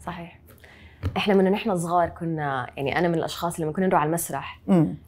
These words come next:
Speaker 1: لما تقولي تسعة، ثمانية ونص أكون موجودة. أخاف.
Speaker 2: بالضبط.
Speaker 1: لما تقولي مثلًا بهذا الوقت لازم نكون موجودين، آه، من عمر كتير صغير كنت ألاقي يمكن الجيل الأكبر ما يحترم هذا الإشي، بس تربيت على إيديكي بعالم الفن واحترمت هذا الإشي، وجد أنا مشكورة لإلك فيه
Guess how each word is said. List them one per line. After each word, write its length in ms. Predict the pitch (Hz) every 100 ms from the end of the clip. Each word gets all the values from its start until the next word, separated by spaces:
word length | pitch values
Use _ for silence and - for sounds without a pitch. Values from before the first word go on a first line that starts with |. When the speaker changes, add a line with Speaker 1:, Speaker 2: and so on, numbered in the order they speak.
| -
Speaker 1:
لما 100 | 156
تقولي 240 | - 214
تسعة، 560 | 208 208 185 180 254 - - -
ثمانية 240 | 190 196
ونص 180 | 185 -
أكون 180 | - 170
موجودة. 480 | 156 143 131 123 -
أخاف. 220 | - - 185
Speaker 2:
بالضبط. 320 | 185 - - - - -
Speaker 1:
لما 180 | 165 175
تقولي 340 | 175 226 208
مثلًا 360 | 180 175 175 175
بهذا 280 | 180 202
الوقت 300 | 190 190 -
لازم 220 | 180 170 170
نكون 180 | 202
موجودين، 600 | 196 170 165 156 185 190 196 - - - -
آه، 380 | 160 151 143 143
من 120 | 165 165
عمر 200 | 277 233
كتير 300 | - 254 208
صغير 260 | 175 170
كنت 180 | 175 180
ألاقي 280 | 208 226 214
يمكن 220 | 208 196
الجيل 260 | 175 180 202
الأكبر 440 | - - 175 180
ما 140 | 185
يحترم 340 | 202 - - 156
هذا 120 | 156
الإشي، 280 | - - 165
بس 260 | 156 156 - - - -
تربيت 420 | 175 170 247 254
على 140 | 170
إيديكي 400 | - 185 233 220
بعالم 380 | 151 143 175 160
الفن 400 | 151 - 151 175 - - - - -
واحترمت 640 | 160 156 156 - 202 202
هذا 140 | 175
الإشي، 240 | 175 - 180
وجد 240 | 180 185
أنا 140 | - 160
مشكورة 380 | 160 - 180
لإلك 300 | 156 151 147
فيه 320 | - 147 147